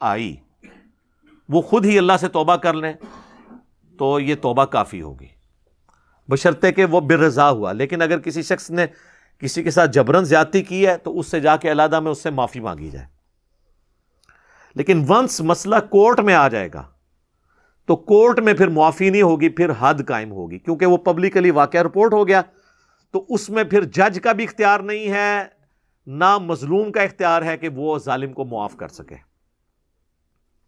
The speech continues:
کیوں اس کے اوپر پھر حد جاری ہوگی اس اسپیسیفکلی کیس کے اندر،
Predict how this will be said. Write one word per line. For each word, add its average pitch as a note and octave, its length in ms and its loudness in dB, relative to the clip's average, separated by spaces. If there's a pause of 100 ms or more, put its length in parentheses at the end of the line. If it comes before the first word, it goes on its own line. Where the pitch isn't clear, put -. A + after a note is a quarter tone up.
(720)
کیوں E3 140 0
اس - 140 -2
کے G3 80 2
اوپر F3 140 0
پھر F3 220 -2
حد C#3+ 120 2
جاری A#2+ 340 -4
ہوگی A#2 320 -4
اس G3 100 0
اسپیسیفکلی A#2+ 640 -6
کیس G2 280 -12
کے - 80 -18
اندر، B1 160 -20